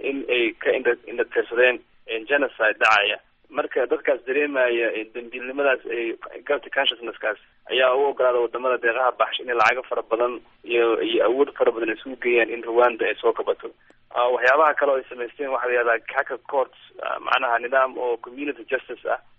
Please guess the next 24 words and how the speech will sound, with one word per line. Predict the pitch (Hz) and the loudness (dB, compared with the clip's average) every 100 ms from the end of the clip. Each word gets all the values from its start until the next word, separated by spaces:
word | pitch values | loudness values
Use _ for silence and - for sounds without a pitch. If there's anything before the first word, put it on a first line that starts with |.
| - | -6
oo | 123 123 - | 0 0 0
ay | 120 120 | -2 -2
dadkii, | 143 - - 127 123 120 117 - | -4 -4 -10 -16 -16 -14 -16 -10
een, | 113 117 113 113 120 | -6 -4 -4 -8 -10
markii | 127 - 123 | -10 -8 -6
dagaalka | 120 123 120 113 | 0 0 -2 -8
sokeeye | - 117 117 | -8 -2 0
dhacay, | 110 107 110 - _ _ - | 2 2 2 -4 _ _ -10
maadaama | 120 143 147 135 | -2 2 2 0
boqol | 127 143 151 | 0 0 -2
kun | - 165 | -2 -4
oo | - 123 | -2 -2
qof | - - - | 0 -4 -4
in | 143 | -16
ka | 120 139 | -12 -4
badan | 120 120 117 | -2 -2 -4
lagu | 117 127 | -2 -2
eedeeyey | 123 117 113 110 110 117 | 0 0 -2 -2 -6 -6
inay | 113 | -6
dagaalka | 120 127 123 - | -2 -2 -2 -10
sokeeye | 110 110 107 | -10 -4 -2
qayb | 120 123 | -2 -4
ka | 120 | -2
qaateen, | 117 113 123 113 | -2 -2 -2 -4